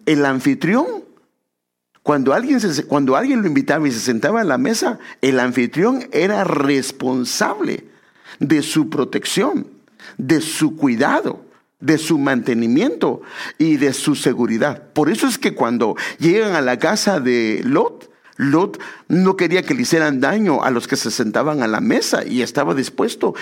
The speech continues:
inclusive a estar a sus hijas. A ese grado llegaba, llegaba la responsabilidad de un anfitrión con aquellos que entraban bajo su mesa.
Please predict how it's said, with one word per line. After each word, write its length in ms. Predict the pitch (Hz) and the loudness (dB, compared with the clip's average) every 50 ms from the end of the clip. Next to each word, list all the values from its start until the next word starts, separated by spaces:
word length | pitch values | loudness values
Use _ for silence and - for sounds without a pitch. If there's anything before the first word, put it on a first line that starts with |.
| - - | -8 -2
inclusive 500 | - 151 147 - 127 127 123 - 143 151 | 0 0 0 2 0 -2 0 0 0 0
a 40 | 160 | 0
estar 220 | 151 - - 95 113 | 0 -2 -2 0 0
a 100 | 123 127 | 0 -2
sus 260 | 127 113 107 - - | -2 -6 -4 -2 -2
hijas. 420 | 151 233 247 - - - - - - - - - - - | 0 0 0 0 -2 -4 -4 -10 -16 -20 -20 -18 -10 -4
A 140 | - 123 135 | -2 0 0
ese 240 | 160 175 - 180 | 2 2 0 0
grado 420 | 123 - 143 147 170 233 294 285 220 | 0 0 0 2 2 2 0 0 0
llegaba, 500 | 147 123 117 107 123 143 170 170 135 - - - - - - | 0 0 0 2 2 2 2 0 -2 -4 -6 -14 -14 -10 -4
llegaba 380 | - 135 127 120 131 151 170 175 | 0 0 2 2 2 2 2 2
la 220 | 165 143 123 117 113 | 2 2 0 0 0
responsabilidad 1080 | 107 127 143 135 135 - - 135 120 113 117 - 131 113 101 107 110 113 107 123 220 247 | 2 0 0 0 -2 -4 -2 -2 -2 0 0 0 -2 -2 0 -2 -2 0 0 0 0 0
de 100 | 247 165 | 0 0
un 140 | 143 147 151 | 0 2 0
anfitrión 580 | 147 135 - 123 - - 120 139 156 160 151 156 - - - - | 0 0 -2 -2 -2 0 0 0 2 0 -2 -4 -8 -14 -8 -2
con 220 | - 127 117 113 | 0 0 2 0
aquellos 440 | 110 110 - 151 175 196 185 - - | 0 0 0 0 2 2 0 0 -2
que 120 | - 123 | -2 -2
entraban 500 | 110 107 104 127 127 139 151 151 139 127 | -2 0 0 0 0 2 0 0 0 0
bajo 240 | 113 107 - - 117 | -2 -2 -2 -2 -6
su 160 | 110 - 110 | -6 -4 -4
mesa. 400 | 98 120 147 269 277 - - - | -2 0 0 0 0 -2 -6 -8